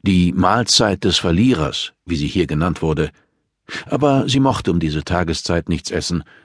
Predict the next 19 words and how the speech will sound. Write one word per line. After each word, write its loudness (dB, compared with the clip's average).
und -6
schon -2
gar 0
nicht -4
ein -8
Tier, -2
das -6
vor -4
ihren -6
Augen -4
gerade -6
eben -6
von -14
einem -14
anderen -8
Tier -10
zerfetzt -14
worden -16
war. -16